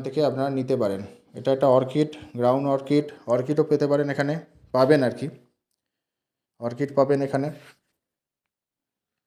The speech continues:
অনেক ধরনের গাছ এখানে পেয়ে যাবেন। এখানে টব আছে বিভিন্ন, বিভিন্ন ক্যাকটাস আছে, বিভিন্ন ধরনের ক্যাকটাস। যারা ক্যাকটাস ভালোবাসেন, এখান থেকে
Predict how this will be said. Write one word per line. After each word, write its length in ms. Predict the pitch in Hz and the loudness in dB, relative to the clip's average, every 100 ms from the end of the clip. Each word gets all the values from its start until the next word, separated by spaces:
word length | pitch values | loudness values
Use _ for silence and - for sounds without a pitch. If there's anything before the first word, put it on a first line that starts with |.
| _ _ _ _ _ _ _ _ _ _ _ _ _ _ _ _ 127 | _ _ _ _ _ _ _ _ _ _ _ _ _ _ _ _ -6
অনেক 180 | 135 139 | -4 -2
ধরনের 240 | 143 143 135 | -2 -2 -2
গাছ 160 | 127 131 127 | -2 -4 -6
এখানে 200 | 123 123 | -6 -4
পেয়ে 160 | 120 120 | -2 0
যাবেন। 240 | 123 135 151 147 _ _ _ _ _ _ _ _ _ _ _ _ _ _ _ _ _ - | 0 -2 -4 -8 _ _ _ _ _ _ _ _ _ _ _ _ _ _ _ _ _ -10
এখানে 300 | 120 139 139 135 | -6 -4 -2 4
টব 220 | 127 139 143 | 6 8 6
আছে 140 | 139 139 | 0 -4
বিভিন্ন, 260 | 131 135 139 139 139 123 | -4 -4 -2 -2 -2 -2
বিভিন্ন 240 | 123 135 131 | -2 -2 0
ক্যাকটাস 380 | 120 117 - 139 143 | 2 2 2 2 2
আছে, 200 | 135 139 139 - _ _ _ _ _ _ _ - | 2 0 -2 -12 _ _ _ _ _ _ _ -8
বিভিন্ন 340 | 135 160 160 160 147 | -4 -2 0 0 0
ধরনের 260 | 135 139 139 | -2 -2 0
ক্যাকটাস। 460 | 127 127 135 135 - - 120 | -2 0 2 2 0 -6 0
যারা 160 | 120 123 | 0 2
ক্যাকটাস 320 | 123 123 139 131 | -2 0 0 2
ভালোবাসেন, 440 | 135 131 135 143 139 139 - _ _ _ _ _ _ 113 | 2 2 2 0 -4 -6 -16 _ _ _ _ _ _ -6
এখান 220 | 120 131 | -2 -2
থেকে 120 | - | -2